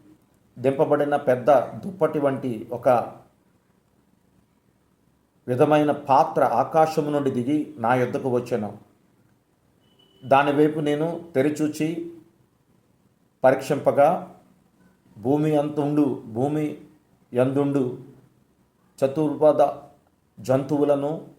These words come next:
అడవి మృగ-, మృగములను, ప్రాకెడు పురుగులను,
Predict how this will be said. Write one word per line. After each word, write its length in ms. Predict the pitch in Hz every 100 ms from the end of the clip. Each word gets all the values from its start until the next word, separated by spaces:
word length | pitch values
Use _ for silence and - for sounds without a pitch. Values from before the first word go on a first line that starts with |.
| _ _ _ 110
అడవి 280 | 127 147
మృగ-, 400 | 139 123 120 147
మృగములను, 840 | 131 120 120 135 139 135 139 156 - _ _ _ _ _ _ _ -
ప్రాకెడు 640 | 135 147 147 135 127 - - _ _ _ -
పురుగులను, 640 | 131 135 139 139 151 156